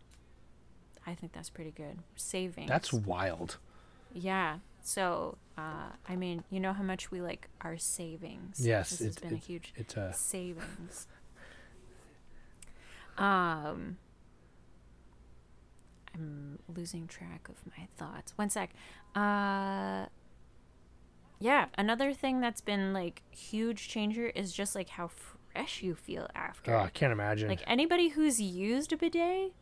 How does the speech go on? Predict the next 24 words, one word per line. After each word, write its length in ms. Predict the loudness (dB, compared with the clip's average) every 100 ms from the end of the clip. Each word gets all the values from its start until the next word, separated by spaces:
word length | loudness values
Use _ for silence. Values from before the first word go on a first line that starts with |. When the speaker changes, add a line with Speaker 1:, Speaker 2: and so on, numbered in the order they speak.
| -20 -20 -10
Speaker 1:
like, 300 | -4 -4 -4 -12 -16 -18 -20 -20 -20 -20 -20 -20 -20 -8
it's, 400 | -6 -4 -4 -4 -12 -20 -20 -20 -20 -20 -20 -20 -20 -20 -6
yeah, 220 | -2 -2 -4 -12 -16 2
Speaker 2:
I 80 | 2
Speaker 1:
you 100 | 2
feel 280 | -4 0 -2 -4 -16 -20 -4
so 380 | 0 8 10 10
much 280 | 8 4
cleaner. 460 | -2 -2 0 0 -2 4
Like, 260 | 4 4 -6 -18 -18 -18 -20 -20 -20 -18 2
this 200 | 4 6
is 180 | 4 8
no 180 | 10
offense 400 | 8 6 2 0 0
to 60 |
you 120 | 0 4
guys, 320 | 4 4 2
but 180 | 0 2
when 180 | 2
we 120 | 4 4
were 100 | 4
at 200 | 4 2
your 140 | -2
house 560 | 0 0 0 0 -6